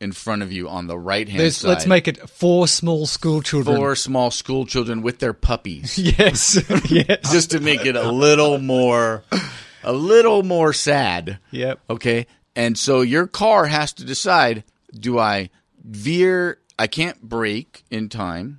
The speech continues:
Speaker 1: which would be obviously the best option. Do
Speaker 2: Yes.
Speaker 1: I veer into the big rig and potentially kill myself and the driver of that, of the big rig, 'cause that happens? Or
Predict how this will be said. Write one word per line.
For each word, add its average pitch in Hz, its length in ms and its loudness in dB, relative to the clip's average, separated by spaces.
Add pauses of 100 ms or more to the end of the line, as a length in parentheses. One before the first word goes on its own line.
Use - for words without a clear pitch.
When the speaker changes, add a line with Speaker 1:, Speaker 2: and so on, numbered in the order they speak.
Speaker 1:
which 101 240 -12
would 101 160 -10
be 101 140 -10
obviously 101 360 -6
the 92 120 -12
best 92 340 -8
option. 82 380 -10
Do 87 220 -6
Speaker 2:
Yes. 101 80 -4
Speaker 1:
I 101 180 -2
veer 131 400 -4
into 110 600 -6 (280)
the - 80 -8
big 151 300 -2
rig 110 400 -4
and 107 200 -10
potentially 240 920 -6
kill 147 320 -4
myself 92 640 -6 (260)
and 170 240 -4
the 165 60 0
driver 127 420 0
of 98 160 -8
that, 123 320 -4 (200)
of 101 200 -4
the 104 60 -16
big 127 220 -2
rig, 92 200 -8
'cause 98 180 -8
that 113 180 -6
happens? 90 560 -12 (500)
Or 123 400 4